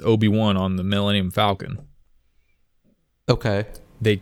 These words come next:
Speaker 1: they did change the color on the remaster, and so they must have gone from blue to green, presumably to have better continuity with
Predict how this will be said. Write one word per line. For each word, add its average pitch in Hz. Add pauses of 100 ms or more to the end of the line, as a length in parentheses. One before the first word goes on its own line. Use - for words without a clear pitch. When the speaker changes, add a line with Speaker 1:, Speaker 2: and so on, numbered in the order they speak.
Speaker 1:
they 110
did 117
change 131
the 113
color 110
on 95
the 95
remaster, 92
and 87
so -
they 104
must 107
have 107
gone 110
from 98
blue 113
to 104
green, 101 (1040)
presumably 113
to -
have 98
better 107
continuity 101
with 92